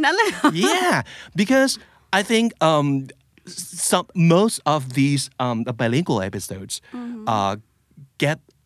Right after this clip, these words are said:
Speaker 2: like, lots of views because people basically want to hear Thai people speak English.
Speaker 1: Oh,
Speaker 2: For some reason,
Speaker 1: interesting.
Speaker 2: there's a fascination right there. Me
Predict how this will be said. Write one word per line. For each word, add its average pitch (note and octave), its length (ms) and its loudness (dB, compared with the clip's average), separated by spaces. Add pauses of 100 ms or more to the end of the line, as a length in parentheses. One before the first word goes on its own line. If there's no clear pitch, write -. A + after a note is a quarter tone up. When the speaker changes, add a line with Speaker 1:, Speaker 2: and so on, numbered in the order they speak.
Speaker 2:
like, B2+ 120 -2 (180)
lots C#3+ 220 -4
of - 40 -6 (100)
views F2+ 200 -8 (220)
because A#2+ 260 -4 (160)
people C3 200 -2 (200)
basically A2 380 -6 (140)
want G2+ 160 -6 (160)
to G2+ 60 -6 (600)
hear A2+ 260 -4 (680)
Thai C3+ 160 -2 (160)
people C3+ 280 -6 (140)
speak G#2 200 -10 (100)
English. F2+ 280 -16 (340)
Speaker 1:
Oh, E4 240 -2
Speaker 2:
For C#3+ 80 2 (100)
some C#3 100 0 (120)
reason, F#3+ 240 -2
Speaker 1:
interesting. D#3+ 200 -4
Speaker 2:
there's D3 260 0
a - 20 -10 (100)
fascination D3+ 440 -4 (120)
right C3 120 -6 (100)
there. E3+ 140 -2 (600)
Me G#3 80 4